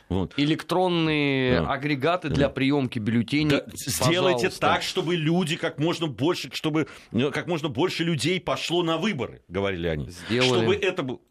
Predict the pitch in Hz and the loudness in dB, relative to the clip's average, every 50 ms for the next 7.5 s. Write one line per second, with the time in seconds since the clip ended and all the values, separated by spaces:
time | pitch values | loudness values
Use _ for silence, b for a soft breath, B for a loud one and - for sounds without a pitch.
0 | _ _ _ _ _ _ _ _ _ _ _ _ - - - 131 - 127 123 - | _ _ _ _ _ _ _ _ _ _ _ _ -8 -6 -4 -2 -2 -2 -2 -4
1 | - 107 107 101 - 113 107 101 95 90 - - - 95 87 - - 123 - - | -4 -4 -4 -2 -2 -2 -2 0 -2 -4 -4 -2 -2 -2 -2 -2 -4 -6 -6 -6
2 | - - - - 107 - - - 92 82 80 85 82 80 78 73 B B B B | -6 -6 -2 -2 -2 -4 -2 -2 0 0 2 0 0 -2 -4 -6 B B B B
3 | B B B B B B B B B B B B - - 147 175 220 226 - - | B B B B B B B B B B B B -4 -2 0 0 0 -2 -2 -2
4 | 214 196 180 180 185 208 - - 147 165 - 170 147 131 170 - - 180 196 202 | 0 0 0 0 0 -2 -4 -6 -8 -6 -4 -4 -4 -4 -6 -4 -2 -2 0 2
5 | 202 190 147 - - 151 151 - - - 165 143 147 139 135 - - 143 147 139 | 2 0 0 0 -2 -2 -2 -2 -4 -6 -2 0 0 0 0 0 0 0 2 0
6 | 113 - - 120 156 156 165 180 - 185 180 170 156 180 233 208 - - 101 101 | 0 0 0 0 0 2 0 0 4 4 4 4 4 2 2 2 0 -2 -6 -4
7 | - 151 175 208 226 208 151 - - - | -4 0 2 2 2 2 0 -4 -8 -16